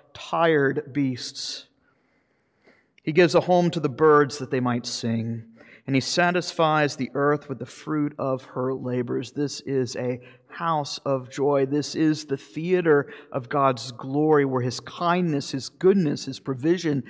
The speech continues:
is seen and displayed for all the world to see. Even at the end of Job, when Job is sitting in darkness and despair,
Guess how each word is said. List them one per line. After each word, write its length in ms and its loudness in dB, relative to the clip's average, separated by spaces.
is 200 4
seen 500 2
and 100 0
displayed 680 0
for 180 2
all 320 2
the 160 0
world 680 4
to 120 -6
see. 480 -8
Even 380 6
at 140 -2
the 100 2
end 100 2
of 140 -4
Job, 400 6
when 140 0
Job 320 2
is 100 -4
sitting 480 2
in 220 -4
darkness 560 2
and 100 -4
despair, 800 -2